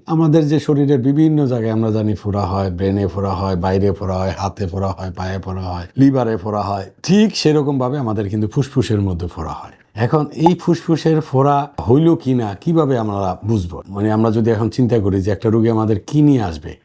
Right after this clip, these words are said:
তার আগে আমি একটু বলে নেই যে এই ফুসফুসের ফোড়া কিভাবে হয় এবং ক-, কত ধরনের হইতে পারে। ফুসফুসের ফোড়া বিভিন্ন কারণে হয়, যেমন আপনার প্রথমভাবে যদি, আহ, বারে যদি আমরা চিন্তা করি যে আমাদের মুখের যে লালা আছে বা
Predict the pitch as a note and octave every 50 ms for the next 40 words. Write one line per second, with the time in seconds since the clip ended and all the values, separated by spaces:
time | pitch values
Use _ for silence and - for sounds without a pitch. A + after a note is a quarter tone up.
0 | _ - B2 A#2 C3 C3+ C3 C3+ C3 C3+ A#2 - C#3 A#2+ A2+ A#2 A#2 A#2 G#2+ G2
1 | G#2+ B2 A#2+ A#2 A2+ A2+ A2 - - C3 B2+ - - A#2+ - - C3 A2 - -
2 | A#2+ A#2+ A#2+ A#2+ A#2+ - - _ _ - C#3+ B2+ C3 A#2 A2+ G#2+ F2 F#2+ G2+ A2
3 | A2+ G2+ G#2 G#2 F#2 - - - _ - G#2+ G#2+ - A#2+ G2 G#2+ G#2 G#2+ G#2 G2+
4 | E2+ F2 F#2+ - F2+ E2 E2 D#2+ E2 D#2+ - D#3 - - - C#3+ - D#3+ D3+ C#3+
5 | C3+ - C3 C3 C3 C3+ C3+ - - - B2+ B2+ B2 C3+ C3 C3 C3 A#2+ G#2 A#2
6 | A2 A2 G#2+ G#2+ G2+ - A2+ D#3 A3+ F#3+ A#2 A#2+ A2+ A2+ A#2 A2+ G#2+ - - A2+
7 | A2+ A2 G#2+ - - - - - - C3+ C3 - D#3 D3+ C#3+ C#3 B2 A#2+ A2+ A2
8 | A#2 G2+ A2 G2+ G2 G2 G#2 G#2 G2+ F#2 G2+ G#2+ G#2 G#2 G2+ G#2 F#2+ G2+ G2 G2
9 | F#2+ F#2 - A2+ G#2+ - G#2 F2+ F2+ F#2+ A2+ D3 C#3 A#2 G#2 G2+ G#2 F#2 A2 G#2
10 | G2+ G#2+ A2+ - - B2+ B2 A#2 G#2 A#2+ G#2+ G#2 G2+ G2 G2 G2 G2 G2 G2 -
11 | - A2 F#2 F2 F#2+ F#2 F#2 F2+ -